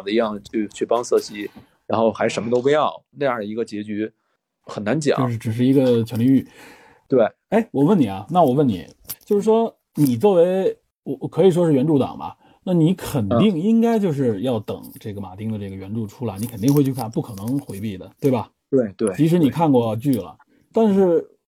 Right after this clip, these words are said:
Speaker 2: 我觉得啊，就是看过剧的人应该就对看这个小说的这个欲望应该就会降低了吧？他们会不会觉得会被剧透了那种感觉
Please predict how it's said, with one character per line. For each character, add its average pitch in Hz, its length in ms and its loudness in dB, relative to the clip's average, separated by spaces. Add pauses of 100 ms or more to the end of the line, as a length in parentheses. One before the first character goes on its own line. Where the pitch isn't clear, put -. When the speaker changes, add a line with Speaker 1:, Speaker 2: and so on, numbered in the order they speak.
(480)
Speaker 2:
我 95 160 -4
觉 101 200 -4
得 170 100 2
啊， 120 200 -2
就 147 120 -4
是 160 40 -2
看 190 180 -2
过 196 120 2
剧 196 220 0
的 151 100 4
人 117 260 -2
应 170 220 0
该 175 220 -2
就 120 420 2 (580)
对 160 140 4
看 160 280 0
这 143 120 4
个 127 80 2
小 110 180 -6
说 170 220 0
的 156 60 4
这 143 60 4
个 127 60 4
欲 123 120 4
望 117 220 0
应 113 220 -8
该 117 120 -4
就 117 100 -4
会 117 100 -4
降 107 200 -8
低 107 160 -4
了 104 100 -8
吧？ - 320 -16
他 - 140 -10
们 131 100 -2
会 127 100 -2
不 117 80 0
会 117 120 0
觉 107 120 -4
得 107 120 -4
会 113 80 -4
被 113 160 -4
剧 - 640 -12
透 120 240 -6
了 98 80 -12
那 90 80 -12
种 - 140 -18
感 - 200 -20
觉 - 80 -20